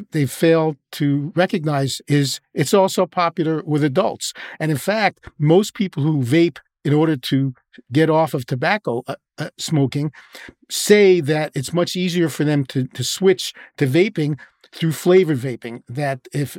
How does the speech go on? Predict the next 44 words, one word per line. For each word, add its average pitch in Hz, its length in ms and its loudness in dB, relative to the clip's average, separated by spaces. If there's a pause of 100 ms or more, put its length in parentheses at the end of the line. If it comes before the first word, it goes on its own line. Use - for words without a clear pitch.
if 139 140 -4
they 147 120 0
wanted 156 360 2
tobacco 160 480 2
flavored 131 400 0
vapes, 151 300 -2
they 147 120 -2
just 135 280 -2 (340)
get 160 160 4
the 147 100 4
real 151 240 4
thing. 131 380 -4 (340)
So 151 440 2 (420)
th-, 156 240 -8
at 151 160 -2
the 151 80 -4
same 208 300 2
time, 190 360 0
there, 160 200 0
so 160 240 -4
we're 156 120 4
making 202 280 2
public 190 380 -2
policy, 170 640 -2 (540)
uh, 147 400 0
for - 240 2
adults 170 520 2 (160)
that 156 240 -2
is 131 180 -4
targeted 175 480 0
towards 135 240 0
teenagers, 135 640 -2
and 135 120 -4
that 170 160 0
makes 156 240 -2
no 139 120 2
sense. 127 320 -4
But 151 120 -6
in 139 100 0
addition 175 280 0
to - 80 -8
that, 170 220 0
we're 135 100 -4
actually 160 560 0